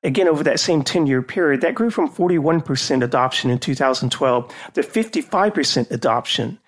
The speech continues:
That's pretty, uh, healthy growth there. And what's driving that is not only, uh, more adoption of constrained random, but it's, it's also basically a technique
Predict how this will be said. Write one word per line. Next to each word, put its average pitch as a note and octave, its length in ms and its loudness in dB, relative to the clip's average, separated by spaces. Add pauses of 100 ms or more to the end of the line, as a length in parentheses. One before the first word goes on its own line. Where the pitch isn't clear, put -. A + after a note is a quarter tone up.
(160)
That's F3 220 0
pretty, B3 340 -2
uh, F3 140 0
healthy E3 300 0
growth C#3 320 0
there. A#2+ 140 -4
And C#3+ 280 -2
what's E3+ 260 -2
driving F#3 600 2
that D#3 440 2 (420)
is D3+ 260 0
not F#3 460 2
only, F3+ 760 2
uh, C#3 280 0
more D3+ 260 0
adoption C#3+ 420 0
of B2+ 80 -2
constrained B2+ 580 -2
random, D#3+ 380 4
but D#3 140 2
it's, D3+ 180 0 (140)
it's F3+ 280 0
also F3 800 2 (360)
basically F#3+ 520 0
a C#3+ 60 0
technique E3+ 640 0